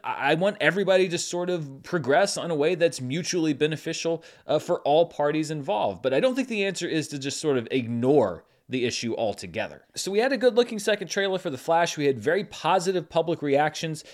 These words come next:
to the first screening. Let's look at some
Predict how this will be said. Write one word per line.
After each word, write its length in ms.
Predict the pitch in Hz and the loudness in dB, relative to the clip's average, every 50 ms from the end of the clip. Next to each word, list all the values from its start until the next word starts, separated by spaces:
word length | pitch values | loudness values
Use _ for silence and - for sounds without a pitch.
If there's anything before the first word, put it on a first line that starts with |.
| - - | -16 -12
to 100 | - 147 | -8 -8
the 140 | 123 123 117 | -6 -6 -6
first 400 | - - 131 131 123 - - - | -4 -2 -2 -2 -2 -2 -4 -6
screening. 460 | - - 139 151 156 160 165 165 156 - - _ - | -6 -4 -4 -4 -2 -2 -4 -4 -6 -10 -16 _ 2
Let's 280 | - 185 233 233 - | 4 4 4 4 2
look 160 | 277 269 262 - | -4 -2 0 2
at 160 | - 180 - | 2 2 2
some 180 | - 180 165 | 0 -8 -8